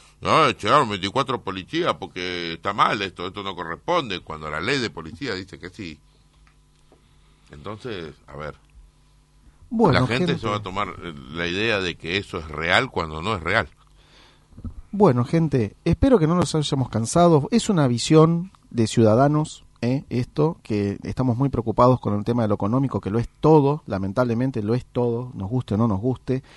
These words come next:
Speaker 2: Y el querido Ricardo, nuestro operador, nos está diciendo que ya es hora de ir dejando esta, este hermoso estudio.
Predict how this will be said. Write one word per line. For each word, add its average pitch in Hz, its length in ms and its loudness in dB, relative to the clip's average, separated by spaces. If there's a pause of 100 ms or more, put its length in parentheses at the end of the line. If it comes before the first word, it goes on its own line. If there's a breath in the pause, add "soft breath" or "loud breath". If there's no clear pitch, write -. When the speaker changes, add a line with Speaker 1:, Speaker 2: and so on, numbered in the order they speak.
(220 loud breath)
Speaker 2:
Y 220 320 0
el 165 140 -2
querido 196 260 4
Ricardo, 175 460 4
nuestro 151 200 2
operador, 147 300 2
nos 160 120 -2
está - 140 0
diciendo 165 420 0
que 175 200 -4 (220)
ya - 180 0
es 175 160 0
hora 160 160 4
de 143 100 2
ir 147 180 -2
dejando 135 640 0
esta, 127 600 0
este 143 260 -4
hermoso 139 360 -2
estudio. 196 540 0